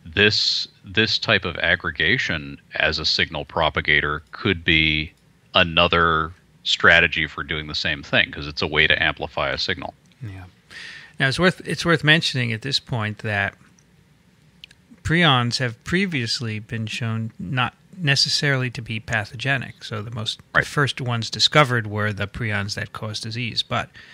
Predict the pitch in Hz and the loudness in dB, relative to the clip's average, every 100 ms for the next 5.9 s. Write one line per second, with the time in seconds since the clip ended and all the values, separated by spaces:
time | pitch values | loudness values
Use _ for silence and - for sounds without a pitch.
0 | - - - - 120 120 147 135 - 120 | -20 -20 -14 -4 0 2 4 4 2 0
1 | 113 127 120 151 143 117 113 117 117 107 | -2 -2 0 0 -2 -2 -2 -4 -6 -8
2 | - 110 110 - 101 101 101 98 117 107 | -8 -8 -6 -6 -6 -6 -8 -8 -6 -4
3 | 113 113 - - - - 135 131 117 127 | -4 -4 -8 -18 -18 -4 -2 -2 -2 0
4 | 120 117 117 - - 151 147 139 127 120 | 0 -2 -6 -8 0 4 6 4 4 0
5 | - - 135 127 - 131 101 95 - | -2 -2 2 4 4 0 -2 -4 -6